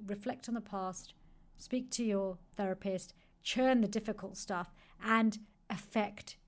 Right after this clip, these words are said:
change. 'Cause one of the most frustrating things is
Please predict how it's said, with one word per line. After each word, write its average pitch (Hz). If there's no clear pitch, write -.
change. 165
'Cause 220
one 233
of 226
the 214
most 214
frustrating 269
things 247
is 190